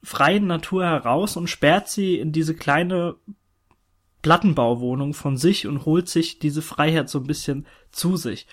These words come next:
Ich weiß nicht, ich, ich hat, fand das irgendwie so ein bisschen konträr dazu, dass sie, äh, also ich,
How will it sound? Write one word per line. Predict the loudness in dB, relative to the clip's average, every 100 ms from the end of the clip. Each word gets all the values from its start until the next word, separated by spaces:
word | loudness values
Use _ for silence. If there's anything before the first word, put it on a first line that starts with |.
| -20 -12
Ich | -4 0
weiß | 0 0
nicht, | -4
ich, | -6
ich | -8 -8 -6 -4
hat, | -2
fand | -2 -2
das | -4
irgendwie | -4 -2 0
so | 0
ein |
bisschen | -2 -4 -6 -4
konträr | -4 -2 -2 0 2 0 -2
dazu, | -4 -6 -4 -6
dass | -6 -8 -4
sie, | -2 -2
äh, | -4 -6 -6 -10 -12 -16 -16 -14
also | -8 -4 -4 -6 _ -20 -18 -8
ich, | -8